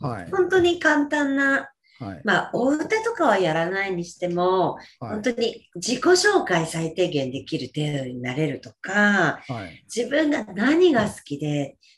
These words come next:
Speaker 2: 自分はどんな趣味があって、
Speaker 1: はい。
Speaker 2: 自分が兵次郎っていうワンちゃんを飼っていてとか、
Speaker 1: はい。はい。
Speaker 2: 自分がどういう人となりかっていうのぐらいは、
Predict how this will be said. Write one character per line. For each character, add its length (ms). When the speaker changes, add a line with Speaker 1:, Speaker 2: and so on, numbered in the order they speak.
Speaker 2:
自 180
分 160
は 120
ど 260
ん 100
な 80
趣 240
味 160
が 100
あ 40
っ 160
て、 380
Speaker 1:
は 180
い。 140
Speaker 2:
自 140
分 400
が 240
兵 420
次 160
郎 120
っ 120
て 80
い 60
う 40
ワ 220
ン 100
ち 80
ゃ 80
ん 60
を 60
飼 160
っ 140
て 80
い 140
て 400
と 140
か、 100
Speaker 1:
は 60
い。 40
は 60
い。 120
Speaker 2:
自 80
分 140
が 160
ど 200
う 60
い 160
う 40
人 240
と 120
な 120
り 120
か 120
っ 180
て 80
い 80
う 60
の 100
ぐ 140
ら 120
い 80
は、 300